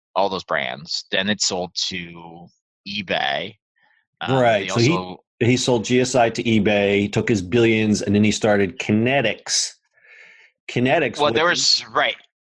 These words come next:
Speaker 1: You had Roland, they're there. They had a whole bunch of other companies there
Speaker 2: Yeah,
Speaker 1: that
Speaker 2: so
Speaker 1: spun
Speaker 2: Kinetics
Speaker 1: out.
Speaker 2: has Fanatics, Rue La La, and ShopRunner.
Speaker 1: Yep, yep. So they bought ShopRunner at some point. That's a local company to Philly too. So there's,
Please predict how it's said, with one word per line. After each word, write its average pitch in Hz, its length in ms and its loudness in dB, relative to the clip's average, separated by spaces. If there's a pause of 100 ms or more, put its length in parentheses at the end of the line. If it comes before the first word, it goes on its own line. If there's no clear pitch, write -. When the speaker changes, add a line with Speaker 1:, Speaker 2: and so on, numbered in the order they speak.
Speaker 1:
You 117 80 -2
had 110 240 -2
Roland, 110 720 2
they're 107 160 2
there. 95 380 2
They 92 100 -2
had 90 100 -4
a 87 60 -8
whole 110 100 0
bunch 101 160 -2
of 90 60 -2
other 90 140 -4
companies 87 420 -10
there 85 100 -2
Speaker 2:
Yeah, 160 220 4
Speaker 1:
that - 120 -6
Speaker 2:
so 123 160 0
Speaker 1:
spun 127 140 0
Speaker 2:
Kinetics 139 280 2
Speaker 1:
out. 107 100 -2
Speaker 2:
has 123 320 0
Fanatics, 123 680 0
Rue 117 220 2
La 131 140 4
La, 107 420 4
and 104 140 0
ShopRunner. 98 560 0 (260)
Speaker 1:
Yep, 104 160 -6 (320)
yep. 95 280 -6
So 95 480 0 (640)
they 104 80 -2
bought 117 220 0
ShopRunner 113 680 0
at 101 80 -8
some 107 160 -4
point. 104 340 -2
That's 90 160 -6
a 98 160 -4
local 98 320 -8
company 98 380 -6
to 95 160 -10
Philly 95 340 -10
too. 95 640 -6
So - 120 -6
there's, 110 260 -2